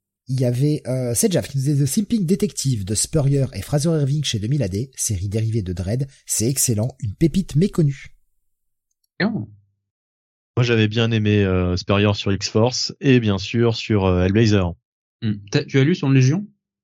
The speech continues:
Speaker 1: Ouais, moi j'avais
Speaker 3: Non.
Speaker 1: aimé son Légion, ouais. C'était bien Légion.
Speaker 2: Son Légion est très, très bon. Mais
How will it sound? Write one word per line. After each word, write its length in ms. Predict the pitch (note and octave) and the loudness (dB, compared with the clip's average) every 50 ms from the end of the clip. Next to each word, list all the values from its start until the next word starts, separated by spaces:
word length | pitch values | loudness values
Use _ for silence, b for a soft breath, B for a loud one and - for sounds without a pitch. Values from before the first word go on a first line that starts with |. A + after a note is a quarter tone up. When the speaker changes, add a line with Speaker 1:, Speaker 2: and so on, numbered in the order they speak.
| _ _ _ - | _ _ _ -2
Speaker 1:
Ouais, 120 | E3 E3 | 0 0
moi 100 | E3 F3 | 2 2
j'avais 180 | E3 D3+ D#3 C3+ | 0 2 2 2
Speaker 3:
Non. 60 | D3 | 2
Speaker 1:
aimé 140 | C#3+ D3 D3+ | 2 2 0
son 140 | C#3 C3 B2 | -2 -2 -2
Légion, 300 | B2 A#2 A2 A2 G2 F2 | -2 0 0 -2 -2 -4
ouais. 100 | D2 - - | -6 -8 -10
C'était 260 | - - - - A#2+ | -12 -12 -8 -6 -6
bien 180 | G#2 G2+ A#2+ G2+ | -4 -4 -6 -6
Légion. 240 | F#2 F2 D2 D#2 E2 | -8 -10 -12 -6 0
Speaker 2:
Son 120 | - B2+ B2+ | 4 6 6
Légion 240 | B2+ A#2+ C3+ D3 | 6 6 6 4
est 60 | C#3 B2+ | 2 2
très, 180 | - - C3+ | 0 -2 -4
très 160 | C3 - A#2 | -4 -2 -4
bon. 160 | G#2+ G2+ - - _ _ | -4 -6 -6 -10 _ _
Mais 220 | - D3+ C#3 C3 | 0 0 0 -2